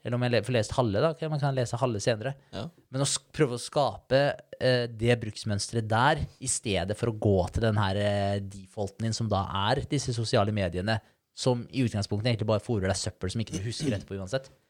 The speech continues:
Speaker 2: Det er veldig sant. For når, når du leser denne artikkelen her, så klarer du faktisk å skape et bilde av situasjonen, kontra når du går inn på Instagram, da, så ser på et bilde, men du klarer ikke å skape, eh, du klarer ikke å skape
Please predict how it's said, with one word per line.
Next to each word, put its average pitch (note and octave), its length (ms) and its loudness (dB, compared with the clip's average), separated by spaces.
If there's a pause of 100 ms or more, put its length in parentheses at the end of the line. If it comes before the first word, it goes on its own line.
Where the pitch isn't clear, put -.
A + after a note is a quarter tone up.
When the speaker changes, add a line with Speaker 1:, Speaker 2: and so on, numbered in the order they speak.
(100)
Speaker 2:
Det - 220 -12
er A2+ 80 4
veldig G#2 80 2
sant. G#2 320 0
For - 120 -2
når, A#2 200 6
når B2 140 4
du G2+ 160 2
leser G2+ 400 0
denne G2+ 180 -2 (140)
artikkelen G2 420 -2
her, B2+ 80 -2
så C#3+ 100 -8
klarer C#3 240 6
du A2 60 2
faktisk G#2+ 220 0
å A2+ 40 -2
skape - 440 0
et F#2+ 120 -2
bilde - 460 -2
av F2 340 -2 (160)
situasjonen, - 680 -6 (560)
kontra G#2 340 2
når G#2 140 4
du G#2 60 2
går G#2 180 6
inn E2+ 100 -2
på F2+ 140 -2
Instagram, D#2 400 -2
da, E2+ 160 0
så G2+ 80 -4
ser G2 340 0
på G#2 560 0
et G#2 160 0
bilde, A2 380 2
men A2 100 -2
du G2+ 80 0
klarer F#2 300 0
ikke G#2 140 -6
å - 20 -2
skape, - 580 -2 (800)
eh, G2 440 0
du G#2 80 -6
klarer G#2 220 0
ikke - 100 -6
å G2 60 -4
skape F#2 460 -2